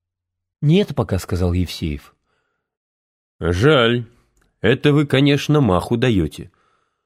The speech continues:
Мальцу уже восемь могло стукнуть. Мы бы с ним на рыбалку по выходным могли. А вместо него мы с матерью вот этого зазнайку нянчим, балуем».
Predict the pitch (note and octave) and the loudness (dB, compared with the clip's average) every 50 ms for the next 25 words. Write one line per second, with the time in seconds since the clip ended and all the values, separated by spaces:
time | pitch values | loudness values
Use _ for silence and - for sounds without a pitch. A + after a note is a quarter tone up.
0 | _ _ _ _ E2+ F#2+ A2 B2 A2+ - - D#3 F3+ F#3 F3 E3 C#3+ B2 C3+ D3+ | _ _ _ _ -2 0 0 0 -2 -2 -2 0 2 2 2 2 0 2 2 2
1 | D#3 D3+ C#3+ A#2 F2+ D#2 G2 C3 F#3 F#3 - - F#3 D#3 C3 A#2 G#2 F#2+ F#2+ F#2+ | 2 2 0 0 -2 -2 0 0 0 0 -2 -2 0 0 2 2 2 2 2 0
2 | F#2+ F2+ - - - F#2+ E2 - - D2 C2+ - - - _ _ _ _ _ _ | 0 0 -2 -4 -4 -4 -4 -2 -6 -12 -12 -12 -18 -20 _ _ _ _ _ _
3 | _ _ _ _ - G2+ A2 B2 B2 - - C#3+ C3+ B2+ A#2+ B2+ B2+ B2 B2 F2 | _ _ _ _ -2 0 2 2 0 0 2 2 2 4 4 4 2 2 2 2
4 | G#2 A#2 C#3+ C#3 - D3 C#3 C3+ B2 A2 G2 - - F#2 D#2+ D#2+ E2+ E2 D#2 D2+ | 2 0 0 0 -2 -2 0 0 0 0 0 0 -2 -2 -2 -2 -4 -4 -4 -2
5 | D#2 E2+ D#2+ E2+ E2+ E2+ D#2 - _ _ _ _ _ _ _ _ _ _ _ _ | -4 -2 -2 0 -2 -2 -2 -4 _ _ _ _ _ _ _ _ _ _ _ _
6 | _ _ _ _ _ _ F2 F#2+ F#2 G#2 A2+ A#2+ A2 - - G2+ G#2 A2 A#2 A#2+ | _ _ _ _ _ _ -2 0 2 2 2 0 0 -2 -2 -2 0 2 2 2
7 | C3 B2 G2 F#2+ F2+ - - G#2+ A#2 A2 - F#2+ F2 F2+ F2+ G2+ G#2+ - A#2+ - | 2 2 2 0 -2 0 0 0 0 0 -2 -4 -2 -2 0 0 -2 -2 -2 0
8 | G#2 G2+ F#2+ D#2+ G2 A2+ G2+ F#2+ F#2 F2+ F2+ E2+ - E2+ E2+ F2+ F2 E2 - - | 0 0 0 2 0 0 0 0 0 0 0 -2 -2 -4 -2 0 -2 -2 -4 -4
9 | F2+ E2+ D#2+ F2+ F2 E2+ E2 D#2+ D2+ C#2+ | -4 -2 0 0 0 0 -2 -4 -4 -6